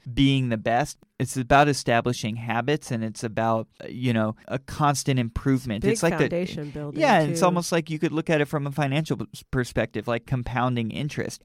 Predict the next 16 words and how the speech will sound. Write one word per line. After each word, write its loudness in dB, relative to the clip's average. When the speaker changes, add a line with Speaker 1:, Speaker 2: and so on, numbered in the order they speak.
Speaker 1:
At 0
a -2
core, -2
I 2
do 0
all 6
this 0
because 0
I 2
wanna 0
live 0
a -2
long, 0
healthy -4
life. -8
And 2